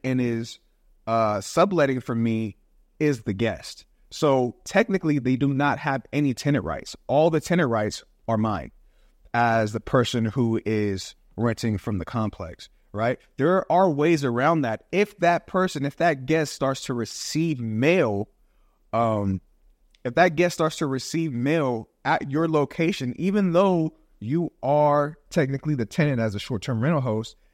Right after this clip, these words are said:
they are also considered the tenant because they've received mail at that, at that location. So that's one way that it could override, uh, your protection, you know, as, as being the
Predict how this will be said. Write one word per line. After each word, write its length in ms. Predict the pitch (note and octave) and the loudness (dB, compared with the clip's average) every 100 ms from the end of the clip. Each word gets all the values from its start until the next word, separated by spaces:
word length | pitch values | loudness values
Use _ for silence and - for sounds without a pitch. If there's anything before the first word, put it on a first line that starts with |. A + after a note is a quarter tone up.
| _ | _
they 200 | A#2 D3 | 0 2
are 160 | C#3 - | 2 0
also 420 | A#2 D#3+ F#3 D#3+ B2 | 0 0 2 0 0
considered 500 | C3 A2 D3 B2+ G#2 | -2 -2 -2 -2 -4
the 60 | |
tenant 420 | - D#3 D#3 G#2+ - _ _ _ | -6 -2 -2 -2 -8 _ _ _
because 360 | A#2+ - C3 | -6 0 0
they've 200 | A#2+ A#2+ | 2 0
received 440 | A2 G#2 - C#3 G#2+ | -2 -6 -2 0 2
mail 420 | A2+ A#2 A2+ G#2+ - _ | 0 2 2 0 -6 _
at 220 | A#2+ A2 | -4 -2
that, 300 | A2+ G#2 - _ | -2 -2 -4 _
at 160 | A2+ A2 | -4 0
that 180 | A2+ G2+ | 0 0
location. 600 | G2 - B2 B2+ F#2 F#2 _ - | -4 0 0 0 -4 -12 _ -8
So 140 | A#2 | -4
that's 300 | A2+ D#3 - | 2 2 2
one 240 | D3 C#3 | -2 0
way 140 | C3 B2 | 0 0
that 200 | A2+ A2 | 0 -2
it 140 | C#3+ C3+ | -4 -4
could 120 | A2 - | -6 -4
override, 720 | A2+ D#3+ C3+ G#2+ F#2 F2 E2+ - _ _ _ - | -2 0 0 0 0 -2 -6 -10 _ _ _ -2
uh, 180 | G#2+ G#2+ | 2 2
your 120 | A2+ | 2
protection, 680 | A2 A2 - C#3+ - A2+ G2 - _ _ | -2 -4 0 0 0 -6 -8 -14 _ _
you 140 | A2+ | -2
know, 260 | A#2 G#2+ G#2+ - | 0 0 -2 0
as, 460 | A2 A2 G#2+ G2 - - | 0 2 0 -4 -10 -4
as 280 | A2+ G#2+ G#2 A2+ | -2 -2 -6 -8
being 220 | B2 C3 B2 | 0 2 2
the 160 | G#2 | -2